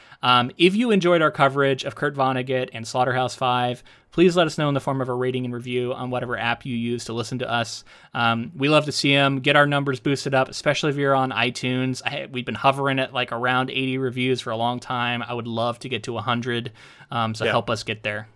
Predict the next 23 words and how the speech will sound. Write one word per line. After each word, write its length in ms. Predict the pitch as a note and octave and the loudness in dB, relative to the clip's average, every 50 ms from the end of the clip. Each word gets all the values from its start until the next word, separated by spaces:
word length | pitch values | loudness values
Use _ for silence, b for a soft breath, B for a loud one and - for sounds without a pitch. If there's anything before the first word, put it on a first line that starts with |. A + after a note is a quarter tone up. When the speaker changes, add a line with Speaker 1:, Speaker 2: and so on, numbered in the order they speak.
| _ _ _ _ | _ _ _ _
Speaker 2:
Yeah, 180 | - A#2 B2+ C3 | 2 2 2 4
and 200 | - A#2+ A#2+ A#2+ | 2 0 0 0
make 120 | B2+ B2+ | 0 0
sure 160 | - - C#3+ | 0 -2 -2
to 100 | C3 C3 | -2 -2
follow 240 | B2 - B2 B2+ B2+ | 0 2 2 2 2
us 140 | B2 - - | 2 0 -4
on 60 | B2+ | -6
social 300 | - - C3 B2 - C3 A#2+ | -4 -4 -6 -4 -4 -4 -2
media. 260 | A#2+ A#2+ B2 B2+ B2 | -2 -2 0 0 0
We're 140 | A2+ A2+ A2 | 0 0 0
on 60 | A2 | 0
Facebook, 420 | G#2+ - B2 A#2+ - - - B2 - | 0 -2 -2 -2 -2 -4 -6 -6 -6
Twitter, 300 | - - C3 A#2 A#2 A#2 | -4 -2 0 2 2 2
and 120 | A2+ A2+ | 2 2
Instagram, 540 | - A#2 A#2+ - - C3 - C3 B2+ B2 B2 | 0 -4 -4 -4 -6 -4 -2 -2 -2 -2 -2
all 220 | - - A#2 A#2 A#2 | 0 2 2 2 2
of 80 | A2 | 0
those 200 | A2 A2+ G#2+ G2+ | 0 -2 -2 -2
at 220 | - G2 G#2+ G#2+ - | -2 -2 -2 -2 -2
Ink 140 | - A2 - | -6 -10 -10
to 80 | - A2 | -10 -10
Film. 280 | - - - - A2 | -8 -8 -10 -10 -12